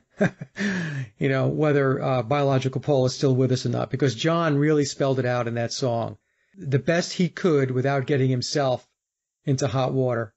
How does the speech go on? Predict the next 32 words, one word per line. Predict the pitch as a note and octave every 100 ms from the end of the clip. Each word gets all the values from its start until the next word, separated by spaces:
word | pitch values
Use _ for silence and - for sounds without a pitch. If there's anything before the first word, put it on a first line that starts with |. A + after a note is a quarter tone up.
| _
So | - C3+
that, | C#3+ E3+
you | D3
know, | C3
if | C3+
you | C3
haven't | D3+ E3 E3+
listened | E3+ - C3+
to |
that | C#3+ C#3+
song, | - D3 D3 C#3
it's | B2
off | C#3 C3+
the | C3+
Imagine | B2 C3+ C#3 C#3
album, | C#3 C3+ C3+ C3+ - _ _ _
How | C#3+ D3
Do |
You | D3
Sleep? | C#3 C#3 C3+ C3 C3 _ -
It's | C#3 - - _ D3+
not | D3+ D3+
hard | D#3 D#3+ D#3+
to | E3+ D#3
figure | D3 D#3+ D3+ D#3+
out | D#3+ C3+
once | C#3 C#3 -
you | D3 C3+ C3 _ _ -
get | D#3
into | C#3+ C#3
this | C3 C#3+
research | D#3+ - C3+ B2 A#2